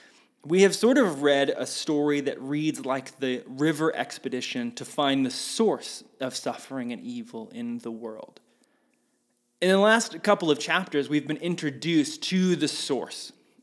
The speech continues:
of poison, that factory at the end of the river. We met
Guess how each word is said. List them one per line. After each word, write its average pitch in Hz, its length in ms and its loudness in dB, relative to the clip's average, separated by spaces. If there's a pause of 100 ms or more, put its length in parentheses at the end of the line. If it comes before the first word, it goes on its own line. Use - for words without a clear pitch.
of 131 220 -10
poison, 117 500 -6
that 143 220 0
factory 123 840 -4 (300)
at 143 200 -2
the 139 140 -2
end 131 240 -2
of 117 140 -4
the 120 80 -6
river. 117 340 -6
We 143 140 -2
met 151 280 0